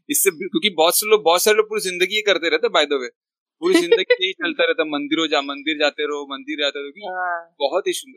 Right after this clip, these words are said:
Speaker 1: I personally know a lot of people who have a lot of health and, uh, a lot of, uh, physical issues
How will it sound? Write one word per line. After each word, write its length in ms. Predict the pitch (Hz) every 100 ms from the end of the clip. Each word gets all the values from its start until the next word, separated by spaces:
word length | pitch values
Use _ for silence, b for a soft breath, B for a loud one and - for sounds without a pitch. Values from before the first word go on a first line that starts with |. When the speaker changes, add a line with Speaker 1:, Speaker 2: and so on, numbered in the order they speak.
| 127 131
Speaker 1:
I 20 |
personally 480 | 147 165 151 160 165
know 100 | 165 160
a 40 |
lot 80 | 147 151
of 40 | 151
people 180 | 147 147
who 60 | 156 147
have 100 | 151
a 20 | 147
lot 100 | 143 160
of 40 | - _ _ _ 139
health 200 | 151 - 190
and, 80 | 226 _ _ _ -
uh, 200 | 139 143 147
a 20 | 143
lot 100 | 147 160
of, 40 |
uh, 280 | 156 160 165 160
physical 280 | 156 147 165
issues 320 | 156 143 190